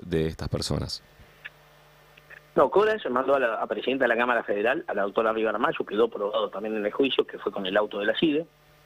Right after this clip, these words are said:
Speaker 2: a la unidad de Devoto, donde yo estaba detenido, enviada por Corach. La palabra de la presidenta Rivera Mayo de ese momento venía que Corach me ordenaba que haga lo que me dijeron, el croquis, famoso croquis que trajo la doctora Rivera Mayo, que ella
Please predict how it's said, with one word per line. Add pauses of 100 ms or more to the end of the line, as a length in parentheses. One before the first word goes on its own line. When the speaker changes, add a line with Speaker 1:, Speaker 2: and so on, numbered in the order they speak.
(440)
Speaker 2:
a
la
unidad
de
Devoto,
donde
yo
estaba
detenido, (120)
enviada
por
Corach. (500)
La
palabra
de
la
presidenta
Rivera
Mayo
de
ese
momento
venía (340)
que
Corach (420)
me
ordenaba
que
haga
lo
que
me
dijeron,
el
croquis,
famoso
croquis
que
trajo
la
doctora
Rivera
Mayo, (640)
que
ella